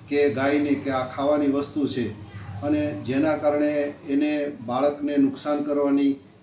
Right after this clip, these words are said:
બીક લાગે છે. તેથી બાળકોને બહાર પણ નીકળા-, નીકળવા દેવામાં, અ, સંકોચ અનુભવાય છે, કારણ કે ગાયો એને નુકસાન કરી શકે. વૃદ્ધ વ્યક્તિઓ પણ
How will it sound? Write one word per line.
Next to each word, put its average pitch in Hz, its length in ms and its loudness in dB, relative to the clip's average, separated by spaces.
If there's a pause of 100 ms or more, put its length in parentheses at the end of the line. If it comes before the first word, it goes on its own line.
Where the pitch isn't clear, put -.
(160)
બીક 143 280 0
લાગે 139 300 2
છે. 120 220 0
તેથી 156 600 0
બાળકોને 143 580 0
બહાર 123 380 0
પણ 294 400 -2 (340)
નીકળા-, 143 760 2
નીકળવા 143 460 2
દેવામાં, 139 600 4 (680)
અ, 127 180 -2
સંકોચ 147 520 -2 (380)
અનુભવાય 131 560 2
છે, 120 180 -4
કારણ 135 320 0
કે 139 280 0 (480)
ગાયો 139 540 2
એને 135 160 4
નુકસાન 135 420 0
કરી 135 220 0
શકે. 117 460 -4 (440)
વૃદ્ધ 127 380 0 (300)
વ્યક્તિઓ 147 480 0
પણ 147 420 2